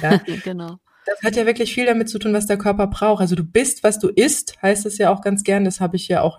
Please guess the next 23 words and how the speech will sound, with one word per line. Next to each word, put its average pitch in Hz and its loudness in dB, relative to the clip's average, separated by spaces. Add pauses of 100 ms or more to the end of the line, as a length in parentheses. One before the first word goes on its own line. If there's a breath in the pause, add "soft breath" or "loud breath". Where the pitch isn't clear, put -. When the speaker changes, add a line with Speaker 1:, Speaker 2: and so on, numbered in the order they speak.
(160)
Speaker 1:
lange 160 2
Zeit 151 -2
nicht 156 -6
verstanden, 151 0
weil 160 2
man 160 -2
denkt 170 0
immer, 180 0
man 160 0
ist 180 -6
so 170 -2
ein, 165 -2 (240 soft breath)
so - -2
ein 175 2
autarker 175 2 (380 loud breath)
Apparat, 170 2
der 180 4
irgendwie 180 0
alles 175 2
leisten 196 2
und 180 0
schaffen 180 -4
kann. 202 -2